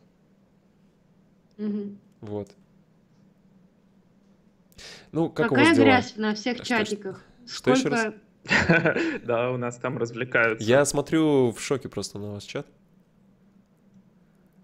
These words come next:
Speaker 3: Добрые, милые создания.
Speaker 2: А заходи лучше в, в наш.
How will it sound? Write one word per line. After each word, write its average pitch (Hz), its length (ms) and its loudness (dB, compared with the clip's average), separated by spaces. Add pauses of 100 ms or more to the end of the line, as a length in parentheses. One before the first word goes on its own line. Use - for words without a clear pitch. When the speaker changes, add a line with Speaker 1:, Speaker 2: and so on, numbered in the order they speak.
(440)
Speaker 3:
Добрые, 139 440 2
милые 127 600 0 (1040)
создания. 139 800 0 (220)
Speaker 2:
А 123 80 -2
заходи 160 340 2
лучше 151 280 2
в, 101 560 -6
в 104 180 -8
наш. 107 360 -2